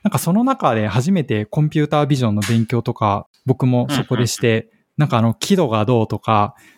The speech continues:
Speaker 1: こう線抽出をしてどうとか、こうウォーターシェットのアルゴリズムがとかって言って、
Speaker 2: はいはいはい。
Speaker 1: やった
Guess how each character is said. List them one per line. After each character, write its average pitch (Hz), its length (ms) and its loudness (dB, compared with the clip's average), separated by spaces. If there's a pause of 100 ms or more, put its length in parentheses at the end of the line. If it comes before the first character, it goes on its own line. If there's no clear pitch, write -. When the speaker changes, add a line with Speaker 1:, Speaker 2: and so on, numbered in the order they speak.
Speaker 1:
こ - 120 -4
う - 20 -4
線 180 560 0 (160)
抽 165 240 2
出 - 300 -4
を 104 120 0
し - 120 -6
て 110 140 0
ど 123 180 2
う 107 60 -4
と 107 100 -6
か、 107 340 -2 (180)
こ 123 140 0
う 117 40 0
ウ - 40 -4
ォ 165 120 2
ー 170 40 0
タ 160 160 0
ー 156 40 2
シ 170 120 -2
ェ - 20 2
ッ - 100 -14
ト 120 120 0
の 107 160 -2
ア 123 40 0
ル 127 100 0
ゴ 139 100 2
リ 143 100 2
ズ 127 120 -2
ム 104 120 -2
が 101 200 -4
と - 120 -14
か 120 100 2
っ - 20 0
て 107 60 -4
言 104 80 -6
っ - 20 -6
て、 104 60 -8
Speaker 2:
は 101 40 -8
い 98 40 -16
は 113 60 -4
い 107 80 -2
は 104 40 -6
い。 - 640 -10
Speaker 1:
や 131 60 4
っ 123 40 0 (140)
た 131 360 0